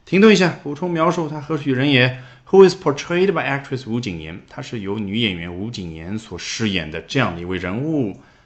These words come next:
回到句子主干，她怎么样？Enters the royal palace to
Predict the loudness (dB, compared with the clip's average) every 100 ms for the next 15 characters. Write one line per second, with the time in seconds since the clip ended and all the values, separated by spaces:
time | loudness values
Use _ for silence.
0 | _ 2 4 6 4 2 -2 -4 -2 0
1 | 0 -2 -4 -6 -4 -2 0 0 -2 -10
2 | -20 _ 0 4 4 4 2 2 -2 2
3 | 2 2 0 -2 -2 -4 -6